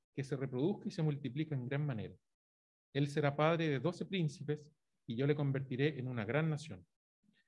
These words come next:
Pero mi pacto lo estableceré con Isaac, el hijo que Sara te dará el año que viene por estos días". Y cuando Dios acabó de hablar con Abraham, se fue de ahí.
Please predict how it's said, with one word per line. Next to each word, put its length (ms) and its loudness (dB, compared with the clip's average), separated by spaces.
Pero 180 4
mi 120 4
pacto 320 4
lo 80 2
estableceré 520 2
con 140 2
Isaac, 380 0
el 100 -2
hijo 320 -2
que 80 -12
Sara 320 -2
te 80 -4
dará 420 -4
el 140 -6
año 180 -6
que 120 -6
viene 240 -4
por 120 -4
estos 300 -14
días". 400 -18
Y 60 -2
cuando 280 4
Dios 220 4
acabó 300 2
de 80 2
hablar 260 0
con 140 -2
Abraham, 340 -2
se 140 -8
fue 160 -6
de 80 0
ahí. 260 -4